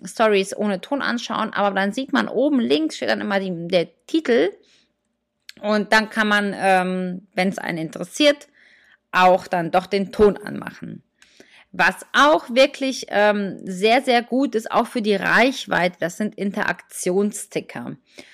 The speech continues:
Ne, das sind zum Beispiel eine Umfrage machen, ähm, „Wie ist das Wetter bei euch?“, dann eine Sonne reinmachen oder halt eben eine Regenwolke. Ähm, ja, solche, solche Sachen ist, äh, sind wirklich gut, weil der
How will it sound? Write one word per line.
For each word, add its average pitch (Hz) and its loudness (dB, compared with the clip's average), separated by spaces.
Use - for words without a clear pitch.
Ne, 262 2
das 240 0
sind 233 -2
zum 220 -6
Beispiel 220 2
eine 240 0
Umfrage 202 2
machen, 185 0
ähm, 185 4
„Wie 247 -2
ist 254 -6
das 254 -2
Wetter 208 2
bei 180 2
euch?“, 180 4
dann 196 -2
eine 208 0
Sonne 180 2
reinmachen 170 -2
oder 165 -2
halt 156 -6
eben 165 -8
eine 180 -4
Regenwolke. 156 -2
Ähm, 185 4
ja, 151 2
solche, 190 2
solche 233 0
Sachen 220 -2
ist, - -8
äh, 117 -10
sind 196 -4
wirklich 226 -2
gut, 262 4
weil 208 4
der 175 2